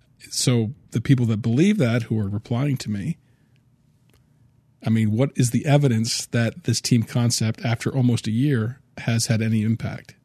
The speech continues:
Any following on Twitter? Any engagement on social media with them? Ever see a kid wearing a hat? Ever see a kid,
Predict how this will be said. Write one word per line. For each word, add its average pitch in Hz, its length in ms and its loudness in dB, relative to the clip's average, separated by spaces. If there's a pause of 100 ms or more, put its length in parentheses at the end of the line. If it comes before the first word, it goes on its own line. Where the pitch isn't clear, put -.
(520)
Any 110 160 0
following 120 460 2
on 113 100 2
Twitter? 180 380 -2 (1000)
Any 113 220 4
engagement 117 480 2
on 110 60 2
social 117 340 -2
media 143 320 0
with 165 160 0
them? 208 220 -2 (320)
Ever 110 120 0
see 113 200 -2
a 107 40 -4
kid 113 280 2
wearing 110 240 2
a - 20 -2
hat? 143 380 -4 (640)
Ever 117 140 -4
see 117 240 2
a 107 40 0
kid, 113 400 0